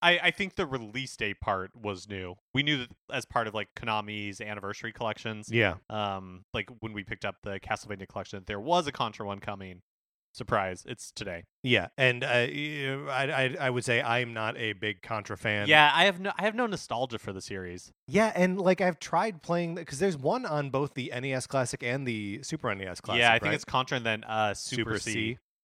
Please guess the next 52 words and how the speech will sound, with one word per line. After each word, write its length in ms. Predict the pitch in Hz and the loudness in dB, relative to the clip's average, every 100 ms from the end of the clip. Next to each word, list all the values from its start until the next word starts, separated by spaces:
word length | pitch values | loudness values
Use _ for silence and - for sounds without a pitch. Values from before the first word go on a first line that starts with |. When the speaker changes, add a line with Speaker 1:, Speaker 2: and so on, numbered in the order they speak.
| _ _ | _ _
Speaker 2:
Um, 400 | 113 107 101 98 | -2 0 0 -2
Speaker 1:
Which 160 | 123 156 | -6 -2
I 100 | 147 | -2
think 160 | 185 185 | -4 -6
we 120 | 139 | -6
tried, 540 | - 131 127 117 113 - | 0 4 4 4 -2 -6
we 100 | 151 | -4
played 240 | - 175 | 0 0
through 280 | 151 127 104 - | 0 -6 -6 -2
both 220 | 120 131 | -2 -2
of 60 | 104 | -4
them 200 | 92 90 _ | -8 -8 _
a 40 | 113 | -10
little 220 | 104 95 | -8 -8
bit. 260 | 92 - - | -10 -14 -2
Speaker 2:
Well, 240 | 147 127 127 | 4 4 4
yeah, 220 | 120 92 | 0 0
through 540 | - 143 160 143 110 | -2 -6 0 2 2
is 120 | 104 | 0
being 240 | 98 110 101 | -2 -4 0
generous. 440 | 107 98 98 - | -2 0 -4 -2
We, 160 | 139 143 | -2 -2
we 180 | 143 139 | -2 -2
did, 340 | 113 143 139 | 2 2 2
we 140 | 131 | -4
play, 240 | 123 - 139 | -6 -6 -6
we 160 | 139 | -4
dabbled 440 | 139 123 107 98 - - | -2 -2 -2 -4 -8 -8
in 160 | 117 | -6
both. 260 | 110 101 95 _ _ _ _ 117 | -2 -2 -4 _ _ _ _ -4
Um, 320 | 117 107 113 | -2 -4 -6
and, 320 | 135 117 110 104 | -2 0 -2 -6
you 160 | 139 117 | -4 0
know, 80 | 101 | 0
they're 120 | 113 | 0
just 220 | 110 - - | -2 -6 -8
really 240 | 107 98 92 | -4 -4 -2
not 240 | 92 92 - | -4 -6 -6
our 280 | 98 92 87 | -4 -4 -2
thing, 320 | 139 127 107 | -2 -2 -2
so, 340 | 123 107 104 | -2 0 -2
uh, 240 | 117 101 98 | -2 -4 -4
w-, 300 | 123 120 127 101 | -6 -12 -14 -12
I 100 | 98 | -10
don't 300 | 101 104 - | -8 -8 -8
think 160 | 110 | -8
we 100 | 98 101 | -6 -6
are 40 | |
going 140 | 104 95 | -6 -6
to 60 | |
be, 80 | 104 | -4
like, 140 | 95 | -4